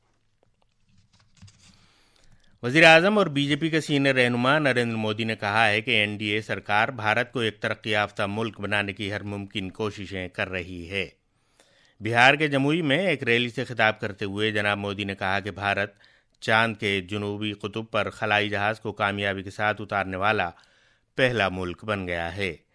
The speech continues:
उन्होंने कहा कि भारत उन लोगों को भी करारा जवाब देता है जो दहशतगर्दाना कार्रवाई की मदद करते हैं या उनमें मुलविस होते हैं। जनाब मोदी ने कहा कि वो लोग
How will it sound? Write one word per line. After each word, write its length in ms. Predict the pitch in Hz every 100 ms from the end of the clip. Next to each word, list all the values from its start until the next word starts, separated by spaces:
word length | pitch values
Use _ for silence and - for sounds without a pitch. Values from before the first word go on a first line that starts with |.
| _ _ _ -
उन्होंने 260 | 104 113 113
कहा 200 | 113 113
कि 100 | 113
भारत 380 | 110 110 117
उन 120 | 120 110
लोगों 280 | 104 110
को 140 | 107 110
भी 280 | 107 113 110
करारा 420 | - 101 101 101
जवाब 320 | 98 104 101
देता 340 | 98 98 110
है 220 | 104 110 135
जो 300 | 120 98 90
दहशतगर्दाना 760 | 98 98 107 101 101 104 104
कार्रवाई 480 | 101 98 98 101 107
की 340 | 104 90 87 _ _ _ _ -
मदद 300 | 104 110 123
करते 340 | - 117 131
हैं 220 | 123 139 165
या 160 | 117
उनमें 400 | 95 95 95 87 - _ _ _ 107
मुलविस 640 | 113 107 95 85 90 -
होते 300 | 104 92 92
हैं। 320 | 87 98 87 _ _ _ _ _ _ 101
जनाब 280 | 113 113 117
मोदी 240 | 117 117
ने 100 | 113
कहा 240 | 110 110
कि 100 | 110
वो 140 | 110 110
लोग 380 | 110 110 107